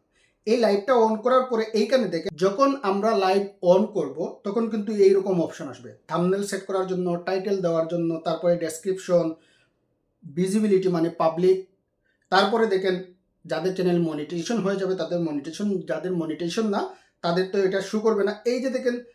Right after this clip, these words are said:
নিচে আছে অডিয়েন্স, এই যে অডিয়েন্সটা, এইটা আমাদেরকে সিলেক্ট করতে হবে, এটা বাধ্যতামূলক। এই অডিয়েন্সটা যদি আমরা সিলেক্ট না করি, আমরা যদি কন্টিনিউ করতে থাকি, তাহলে এইভাবে ডিসেবলড হয়ে যাবে এবং পাশাপাশি আমাদেরকে লাইভ করার আর সুযোগ দেবে না।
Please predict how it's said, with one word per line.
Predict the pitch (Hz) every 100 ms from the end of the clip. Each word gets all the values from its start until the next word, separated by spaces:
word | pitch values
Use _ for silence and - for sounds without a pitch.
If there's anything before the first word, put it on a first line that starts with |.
| _ _ -
নিচে | 185 185 208
আছে | 196
অডিয়েন্স, | 175 156 139 131 - _
এই | 220
যে | 214 - -
অডিয়েন্সটা, | 208 220 320 - - 180 - _ _ _
এইটা | - 202 214 262 294 - _ _ -
আমাদেরকে | 180 175 180 175 185
সিলেক্ট | - 151 -
করতে | 151 - 143
হবে, | 135 131 -
এটা | 175 185
বাধ্যতামূলক। | 165 160 160 175 170 135 117 -
এই | 190 190 -
অডিয়েন্সটা | 170 175 175 269 302 -
যদি | 247 220
আমরা | 208 180
সিলেক্ট | 175 - 165 180 - -
না | 196
করি, | 165 151 131 - _ _ _ _ _
আমরা | 165 180
যদি | 202 208
কন্টিনিউ | 208 202 196 233
করতে | 233 220 208
থাকি, | 208 196
তাহলে | 185 165 165
এইভাবে | 165 165 160
ডিসেবলড | 160 156 165 185
হয়ে | 151 185
যাবে | 214 226 269 - _ -
এবং | 208 302
পাশাপাশি | 247 208 190 185 190
আমাদেরকে | 165 160 170 180
লাইভ | 156 143
করার | - 160 160
আর | 180 - -
সুযোগ | - 160 165 156
দেবে | 143 131
না। | 113